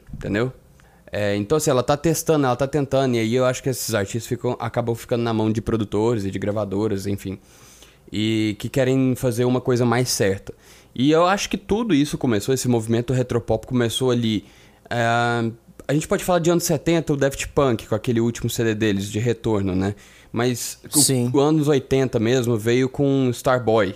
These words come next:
Speaker 1: que estourou muito, assim, o The Weeknd, ninguém tava esperando, eu acho que não tava rolando nada parecido na época. E aí, logo em seguida, acho que as pessoas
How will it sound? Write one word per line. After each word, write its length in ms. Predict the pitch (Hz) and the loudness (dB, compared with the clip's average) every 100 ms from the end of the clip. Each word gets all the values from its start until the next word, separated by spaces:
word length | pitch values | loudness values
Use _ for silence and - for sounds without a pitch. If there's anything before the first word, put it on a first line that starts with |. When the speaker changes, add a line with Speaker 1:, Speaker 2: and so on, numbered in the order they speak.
| - | -8
Speaker 1:
que 60 | - | -8
estourou 540 | - 139 120 120 123 | -2 2 4 4 4
muito, 400 | 113 120 127 117 | 4 4 2 0
assim, 380 | 107 - 110 117 | -4 -2 0 0
o 60 | |
The 120 | 104 95 | 0 0
Weeknd, 320 | 98 113 117 | 0 0 -2
ninguém 240 | 101 101 | 0 -2
tava 120 | 101 | -2
esperando, 480 | 101 - 95 95 117 | -6 -2 0 0 0
eu 100 | 101 | 0
acho 180 | 98 - | -2 -2
que 60 | 113 | -4
não 80 | |
tava 180 | 104 107 | -4 -4
rolando 260 | 110 104 101 | -2 -2 0
nada 160 | 101 | -2
parecido 420 | 101 107 101 101 98 | -4 -6 -4 -4 -2
na 140 | 98 | -2
época. 300 | 98 - 135 - - - - | -2 -4 -12 -16 -20 -20 -6
E 80 | 135 | 0
aí, 460 | 127 123 113 120 120 | 2 4 4 4 4
logo 260 | 113 107 | 2 0
em 40 | 107 | -2
seguida, 440 | - 104 101 101 104 104 101 101 92 | -6 -4 -2 0 0 2 0 -2 -2
acho 180 | 98 - | -4 -6
que 180 | - 101 | -6 -4
as 120 | 95 - | -4 -4
pessoas 380 | 113 113 101 | -4 -4 -4